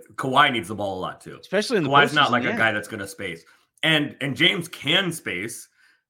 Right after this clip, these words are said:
Speaker 1: He just
Speaker 2: He just chooses
Speaker 1: somehow,
Speaker 2: not to.
Speaker 1: he just somehow has, like, an aversion to shooting <laughs> catch and shoot threes for some reason.
Speaker 2: <laughs> I don't know.
Speaker 1: Which is, which
Speaker 2: Um,
Speaker 1: was, he, he did a little better last year playing off of Embiid, but that's weird.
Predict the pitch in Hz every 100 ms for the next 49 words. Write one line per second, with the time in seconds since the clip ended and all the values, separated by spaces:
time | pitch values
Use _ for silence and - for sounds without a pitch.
0 | _ 120 127 139 139 147 165 - - 180
1 | 175 147 156 170 214 - 95 87 156 151
2 | 165 - 160 156 147 139 131 123 120 117
3 | - _ 117 120 98 113 107 113 104 113
4 | 104 101 101 113 110 107 127 - 120 113
5 | 107 117 113 - _ _ 101 110 143 165
6 | - 147 135 156 170 - 208 _ _ _
7 | _ _ - - - - _ 98 113 151
8 | 151 - 127 131 127 113 - 214 165 160
9 | - - _ _ - - 151 170 151 131
10 | 147 151 160 165 156 147 147 - 151 170
11 | 165 - 135 127 123 117 110 - 107 90
12 | 123 165 107 95 _ _ 92 87 98 -
13 | 98 101 82